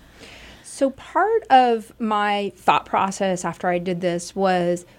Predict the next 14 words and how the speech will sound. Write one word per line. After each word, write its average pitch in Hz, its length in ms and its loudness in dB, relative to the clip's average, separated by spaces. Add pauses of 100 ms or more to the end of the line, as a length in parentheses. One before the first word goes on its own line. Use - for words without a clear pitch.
(120)
would 233 320 6
it 226 320 8
be 190 640 -2 (1080)
advantageous 180 720 0
for - 160 -10
me 175 220 -4
to 180 480 -2
try 214 280 2
to 233 60 0
stick 202 240 -8
to 190 100 -14
the 180 60 -8
same 170 260 -8
budget, 170 480 -6